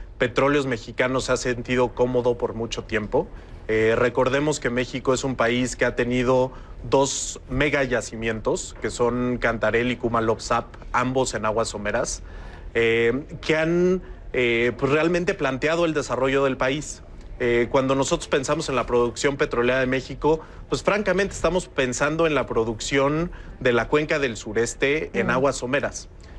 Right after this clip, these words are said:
Speaker 1: Eh, tenemos una cantidad de recursos prospectivos muy importantes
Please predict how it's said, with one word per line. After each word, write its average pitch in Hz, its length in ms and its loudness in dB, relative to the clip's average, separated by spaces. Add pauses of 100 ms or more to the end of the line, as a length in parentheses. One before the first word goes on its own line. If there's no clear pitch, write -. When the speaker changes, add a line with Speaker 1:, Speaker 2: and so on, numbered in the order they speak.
(140)
Speaker 1:
Eh, 117 360 4
tenemos 151 500 2
una 165 340 0
cantidad 131 520 2
de 135 300 0
recursos 131 540 0
prospectivos 123 640 0
muy 139 220 0
importantes 117 720 -2